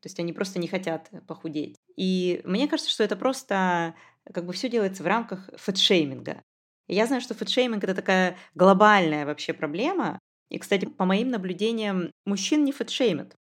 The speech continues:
Мужчина, чтобы переживать за свой вес, должен весить килограмм четыреста, и его переживания будут связаны с тем, что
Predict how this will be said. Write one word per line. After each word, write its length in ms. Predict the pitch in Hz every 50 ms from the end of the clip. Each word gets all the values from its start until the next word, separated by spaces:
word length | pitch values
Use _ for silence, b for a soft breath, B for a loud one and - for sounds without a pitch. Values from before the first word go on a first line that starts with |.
| - -
Мужчина, 380 | - 180 175 - - 285 302 262
чтобы 280 | - - - 175 170 165
переживать 600 | - - 190 185 180 190 185 196 185 165 - - -
за 120 | 156 160
свой 220 | 160 - - 180 170
вес, 220 | 175 269 294 - - -
должен 240 | 190 185 175 170 170
весить 300 | 165 208 208 - 190 -
килограмм 360 | - 180 180 165 185 185 170
четыреста, 800 | - - - - 254 320 415 415 - - - - 160 147 - - _ _ _ -
и 100 | 175 180
его 240 | 185 180 196 226
переживания 720 | 226 226 214 190 180 180 190 185 208 202 - 233 220 208 190
будут 240 | 180 170 180 180 -
связаны 520 | - - - 196 196 190 165 175 175 170 165
с 100 | - -
тем, 280 | - - 240 285 294
что 580 | 285 - - - - 196 185 175 175 165 160 151